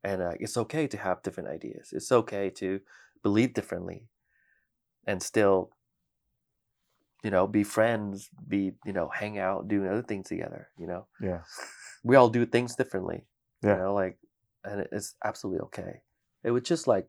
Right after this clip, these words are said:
Speaker 1: the mind of, but I don't know, maybe the society through social media, there's, there's certain things that you want, or you, you feel like there's pressure you have to abide by.
Speaker 2: Yeah.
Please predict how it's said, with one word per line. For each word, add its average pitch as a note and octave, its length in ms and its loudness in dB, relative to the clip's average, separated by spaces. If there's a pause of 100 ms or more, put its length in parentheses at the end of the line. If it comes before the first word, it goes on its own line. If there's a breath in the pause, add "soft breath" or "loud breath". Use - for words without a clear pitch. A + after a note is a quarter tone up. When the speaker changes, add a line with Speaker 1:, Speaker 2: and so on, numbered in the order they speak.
Speaker 1:
the G#2+ 100 0
mind G2+ 540 -2
of, F#2 200 0 (760 soft breath)
but F#2+ 160 0
I B2+ 80 8
don't E3 120 8
know, A#2+ 120 8
maybe A2 280 4
the G#2 100 2
society G2+ 680 -2 (1040)
through A2+ 120 6
social A2 340 4
media, G#2 300 0
there's, G2+ 200 0
there's - 220 4
certain A2 400 0
things G2+ 400 2
that G2+ 100 -10
you G2+ 220 0
want, G2+ 460 4 (460 soft breath)
or G#2 120 4
you, G2+ 160 2 (260)
you A2 100 0
feel G#2 220 0
like F#2 240 -2
there's G2 220 0
pressure G2 360 -8
you F#2+ 100 -4
have F#2+ 180 -6
to G2+ 120 -8
abide F2+ 300 -6
by. F#2 320 -6 (560 soft breath)
Speaker 2:
Yeah. E2 220 -10